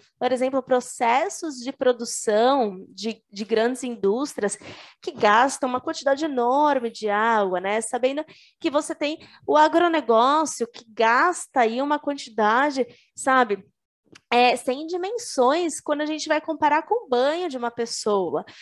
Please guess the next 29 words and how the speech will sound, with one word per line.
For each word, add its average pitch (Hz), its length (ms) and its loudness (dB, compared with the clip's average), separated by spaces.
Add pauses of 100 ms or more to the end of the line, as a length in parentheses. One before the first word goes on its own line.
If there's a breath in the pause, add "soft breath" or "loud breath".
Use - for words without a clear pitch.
(200 loud breath)
né? 233 180 6
Eu 247 80 6
costumo 285 520 -2 (260 loud breath)
até - 200 2
brincar, 269 300 2
eu 311 340 6
sou - 160 -4
uma 262 120 0
pessoa 247 280 -8
que 302 120 -6
eu, 269 120 -2
eu 277 280 2
amo 240 600 2
a 190 100 -4
água, 185 520 -6
né? 208 180 0
Eu 233 240 4
amo, 233 380 8 (380 loud breath)
sabe? 214 200 6
Eu 254 200 8
amo 294 380 10
nadar, 240 640 4
eu 247 140 2
amo 294 160 2
lá, 254 320 4
<laughs> 403 580 -4
tá 359 120 2
numa 330 180 0
piscina, 302 640 -6